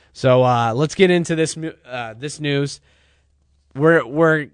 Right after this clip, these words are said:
not gonna spend a ton of time on it because we're gonna break down the album itself when it comes out, and we've talked about it. We beat it to death,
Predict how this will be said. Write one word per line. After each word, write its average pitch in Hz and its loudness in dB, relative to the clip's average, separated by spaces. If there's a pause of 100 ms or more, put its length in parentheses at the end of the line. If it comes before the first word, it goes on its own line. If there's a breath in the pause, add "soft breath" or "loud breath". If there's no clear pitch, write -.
(100)
not 165 2
gonna 180 0
spend 165 -4
a 143 -4
ton 170 -6
of 160 -6
time 165 0
on 156 -4
it 156 -6
because 131 -6
we're 131 -14
gonna 139 -10
break 131 -4
down 127 0
the 123 -2
album 120 2
itself 123 2
when 123 -6
it 113 -8
comes 127 -6
out, 123 0 (260 soft breath)
and 117 -8
we've 120 -4
talked 123 0
about 120 2
it. 113 0
We 117 -2
beat 120 -2
it 120 -2
to 120 -6
death, 117 -2